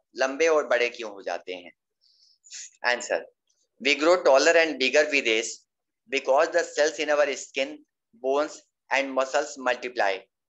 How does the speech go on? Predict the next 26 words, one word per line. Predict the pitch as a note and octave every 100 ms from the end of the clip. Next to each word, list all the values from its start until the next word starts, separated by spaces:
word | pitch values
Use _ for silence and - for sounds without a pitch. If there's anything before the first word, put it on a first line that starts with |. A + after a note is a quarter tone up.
| _ -
and | C#3+ D3 -
grow | D#3+ F3+
in | F3 D3
number | B2+ B2 B2+ - _ _ -
every | A2+ A2+ A#2+ G2+
day। | F#2 F2 _ _ _ - _ _ _
हम | B2+ D#3
लोग | E3
बड़े | C#3+ D#3+
होने | E3 D#3+ E3
के | D#3+
साथ | D#3+ D#3
लंबे | C3+ B2+ D3+
और | D3+ D3
बड़े | C#3 D3
इसलिए | C#3+ C#3
हो | C3
जाते | B2 A#2+ A#2+
हैं | A#2+ C3 _ _ _ _ _ _ _ _
क्योंकि | C#3+ C#3+ F3 F3 - _ _ _ _ -
हमारी | B2+ C3+ D#3+ C#3
body | C#3+ E3
की | E3+
जो | D#3+ D#3+
cells | - C#3+ D#3+ D3
हैं, | C3 D3+